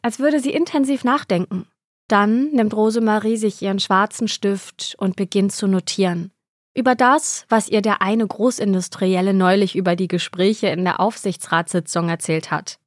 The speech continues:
Oder über das, was ein Politiker bei ihrem letzten Treffen beiläufig über seine Gegner und ihre Schwächen gesagt hat. Über den einen großen Deal,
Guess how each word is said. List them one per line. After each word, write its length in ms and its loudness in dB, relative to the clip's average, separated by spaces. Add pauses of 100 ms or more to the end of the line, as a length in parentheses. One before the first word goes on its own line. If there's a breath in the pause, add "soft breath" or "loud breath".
(340)
Oder 240 4
über 160 2
das, 480 0 (180)
was 140 0
ein 160 2
Politiker 600 2
bei 120 4
ihrem 200 2
letzten 360 0
Treffen 440 -2
beiläufig 720 2
über 160 0
seine 260 2
Gegner 480 0
und 120 -2
ihre 180 -2
Schwächen 400 0
gesagt 400 -4
hat. 300 -16 (420)
Über 160 6
den 240 4
einen 300 2
großen 500 2
Deal, 480 2